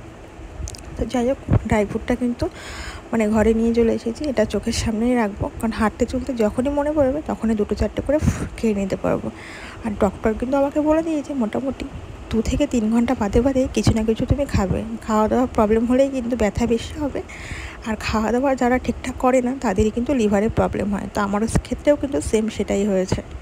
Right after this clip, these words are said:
সেই কারণে এখন দু থেকে চার ঘন্টা বাদে বাদেই কিছু না কিছু খাচ্ছি। আর এই দেখো, মা তখন বাবুকে খাওয়াচ্ছিল, তোমরা দেখতেই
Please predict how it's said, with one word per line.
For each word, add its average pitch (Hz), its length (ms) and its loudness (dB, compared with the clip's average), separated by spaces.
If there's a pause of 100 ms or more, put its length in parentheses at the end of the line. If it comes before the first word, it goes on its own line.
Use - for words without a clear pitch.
(680)
সেই 214 180 2
কারণে 240 340 2
এখন 247 240 -2
দু 208 100 -2
থেকে 233 240 0
চার 208 180 0
ঘন্টা 208 240 0
বাদে 208 220 2
বাদেই 233 220 0
কিছু 220 220 -4
না 202 120 -2
কিছু 226 260 -4
খাচ্ছি। - 380 -6 (600)
আর 196 80 -2
এই 196 100 0
দেখো, 202 240 -2
মা 208 280 -2
তখন 226 240 0
বাবুকে 214 320 2
খাওয়াচ্ছিল, 240 540 -2
তোমরা 233 200 -2
দেখতেই 220 340 -2